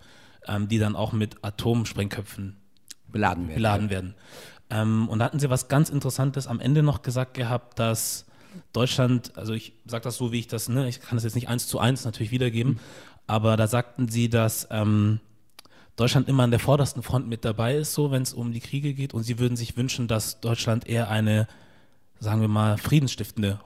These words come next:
Speaker 1: Rolle spielt, wenn ich das richtig verstanden hatte.
Speaker 2: Also neunzehnhundertneunzig waren wir das einzige Land, wo Ost und West vereinigt wurde.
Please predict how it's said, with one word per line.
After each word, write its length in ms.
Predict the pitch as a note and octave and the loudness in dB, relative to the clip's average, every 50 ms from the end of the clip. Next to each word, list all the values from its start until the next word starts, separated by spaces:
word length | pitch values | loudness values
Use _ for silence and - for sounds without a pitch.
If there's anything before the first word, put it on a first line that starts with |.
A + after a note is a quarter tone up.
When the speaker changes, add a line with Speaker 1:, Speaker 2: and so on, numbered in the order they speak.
| - | -4
Speaker 1:
Rolle 320 | - G2+ G#2 G2+ F#2 F#2 - - - | 0 2 2 2 2 0 -4 -8 -16
spielt, 480 | - - - - G2+ F#2 F2+ - - - | -16 -14 -10 -10 -8 -10 -10 -12 -12 -10
wenn 100 | A#2 G#2 | -8 -8
ich 40 | G#2 | -8
das 160 | A#2 G#2 - | -8 -8 -8
richtig 220 | A#2 G#2 - G#2+ - | -8 -8 -8 -10 -10
verstanden 360 | G#2+ - A2 - - F2+ - | -10 -10 -10 -12 -12 -14 -16
hatte. 200 | G2+ - - - | -16 -16 -8 -4
Speaker 2:
Also 240 | - C3 B2 C3+ C3 | -2 0 2 2 2
neunzehnhundertneunzig 1000 | C3+ C#3+ C3+ - D3 C#3 - G2 F#2+ G#2 C3 C3 B2 - G2 - - - D2 B1+ | 2 2 0 -2 -4 -4 -4 -2 -2 -2 -2 -2 -2 -4 -4 -4 -6 -8 -8 -6
waren 260 | G2 F#2+ A#2+ B2+ B2 | -4 -2 -2 0 0
wir 80 | B2+ A#2 | -2 -2
das 180 | B2+ A#2 - | -4 -4 -6
einzige 540 | A2+ - B2 C#3+ F3+ F#3 - - F3 D#3 C3 | -6 -4 -4 -2 -2 -4 -4 -4 -4 -4 -2
Land, 340 | A2+ G#2 G#2+ B2 C3+ B2+ - | -2 -2 -2 -4 -4 -4 -2
wo 80 | C3+ - | -2 -2
Ost 300 | - C3+ - - - C#3 | 0 -2 -4 -4 -6 -6
und 180 | B2+ G#2+ - | -8 -4 -2
West 240 | A2+ G#2 - - - | -2 -4 -4 -4 -8
vereinigt 540 | - - - E2 F#2 F2 D#2 D2 - - - | -8 -8 -8 -8 -8 -10 -10 -10 -12 -12 -12
wurde. 260 | D#2+ B1+ - A#1+ | -10 -10 -10 -12